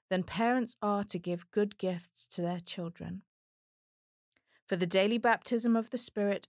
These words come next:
every worker should offer his petition to God. Companies of Christian workers should gather to ask for special help, for heavenly wisdom,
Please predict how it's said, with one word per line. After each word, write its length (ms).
every 280
worker 380
should 280
offer 200
his 220
petition 540
to 100
God. 360
Companies 440
of 140
Christian 460
workers 580
should 300
gather 360
to 220
ask 340
for 100
special 580
help, 420
for 120
heavenly 500
wisdom, 680